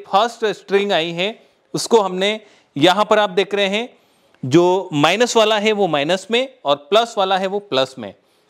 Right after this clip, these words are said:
ध्यान रहे जब भी आप सोलर पैनल इंस्टॉल कर रहे हैं तो ये जो स्विच है वो ऑफ की तरफ होना चाहिए, अगर ये ऑन की तरफ है तो इसको आप ऑफ की तरफ कर लीजिए। नेक्स्ट बारी आती है यहाँ पर जो बीएमएस है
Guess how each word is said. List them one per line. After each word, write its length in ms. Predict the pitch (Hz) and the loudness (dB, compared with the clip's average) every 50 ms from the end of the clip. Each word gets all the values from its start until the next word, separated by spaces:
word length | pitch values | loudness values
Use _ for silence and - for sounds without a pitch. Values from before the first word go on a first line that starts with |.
| _ | _
ध्यान 480 | - 123 120 170 175 196 220 254 269 254 | -4 2 4 4 4 4 2 0 0 2
रहे 320 | 233 214 180 196 165 120 98 - _ _ _ _ - | 2 2 2 2 0 -2 -4 -8 _ _ _ _ -16
जब 300 | 139 123 180 196 175 170 | -2 0 2 2 2 0
भी 140 | 170 247 254 | -2 -2 -2
आप 320 | 214 180 190 208 214 208 - | 0 0 0 2 0 0 -6
सोलर 340 | - - - 180 175 185 202 | -10 -6 -4 -2 0 0 -2
पैनल 400 | 196 202 185 170 170 180 185 190 - - - | -2 -4 -6 -4 -4 -4 -4 -6 -8 -12 -12
इंस्टॉल 360 | 151 - - - 175 175 180 | -12 -8 -2 0 2 2 2
कर 180 | 175 - 151 139 | 2 2 0 0
रहे 180 | 143 165 165 151 | 0 -2 -4 -4
हैं 180 | 151 139 147 | -4 -6 -8
तो 420 | 151 - _ _ _ _ _ - 156 127 120 | -10 -14 _ _ _ _ _ -8 -6 -2 2
ये 200 | 147 180 220 247 | 4 4 4 4
जो 140 | 214 262 | 2 -2
स्विच 380 | 240 - - 208 226 220 170 - | -4 -4 -4 -4 -4 -2 -2 -2
है 100 | 190 147 117 - _ _ _ _ _ - | -2 -2 -4 -8 _ _ _ _ _ -2
वो 180 | 143 175 202 208 196 151 | 0 2 0 0 2 2
ऑफ 260 | 147 147 175 - - - | 2 2 2 0 -4 -8
की 80 | 190 175 | -8 -4
तरफ 240 | - 180 175 165 - | -2 -2 -2 -2 -2
होना 220 | 160 151 147 143 135 | -4 -2 -2 -2 -4
चाहिए, 440 | - - 135 123 117 113 104 - - _ _ _ _ _ - | -4 -6 -6 -6 -6 -6 -8 -8 -12 _ _ _ _ _ 0
अगर 240 | 160 170 208 240 240 | 2 4 4 2 2
ये 120 | 247 240 | 0 -2
ऑन 280 | - - 185 190 208 214 | 0 2 2 0 0 -2
की 100 | 196 220 | -4 -4
तरफ 280 | 202 202 208 202 - 202 | -2 0 0 0 -2 -4
है 120 | 196 208 | -6 -6
तो 140 | 202 202 170 | -6 -8 -12
इसको 340 | 151 - - - - 170 185 | -12 -12 -8 -4 -2 0 2
आप 300 | 185 151 139 139 147 - - | 4 4 4 2 0 -2 -4
ऑफ 220 | 160 147 139 139 - | -4 -4 -4 -2 -4
की 80 | 175 | -4
तरफ 220 | - 156 147 143 - | -2 -2 -2 -2 -2
कर 80 | 139 117 | -2 -2
लीजिए। 440 | 113 107 107 95 - 113 107 104 98 - _ _ _ _ - - _ - | -2 -4 -6 -6 -4 -4 -4 -4 -6 -10 _ _ _ _ -20 -14 _ 0
नेक्स्ट 440 | 139 160 196 226 269 277 - - 247 | 2 2 2 2 0 -4 -4 -6 -6
बारी 360 | 190 156 170 180 190 214 240 | -4 -2 -2 -2 0 0 0
आती 300 | 233 208 208 - 220 214 | 0 -2 -2 -4 -4 -2
है 160 | 196 214 220 208 | 0 0 0 0
यहाँ 260 | 185 - 165 180 190 | 0 0 -2 -2 -4
पर 380 | 185 - 151 147 160 180 202 196 - _ _ _ _ _ _ _ - | -2 -2 0 0 0 -2 -4 -8 -18 _ _ _ _ _ _ _ -16
जो 220 | 120 117 180 208 | -2 0 0 0
बीएमएस 640 | 170 139 143 175 196 208 226 226 240 254 240 240 240 | 0 -2 -4 -4 -2 -2 -2 -2 -4 -6 -6 -4 -4
है 280 | 233 233 262 262 262 | -4 -4 -4 -6 -10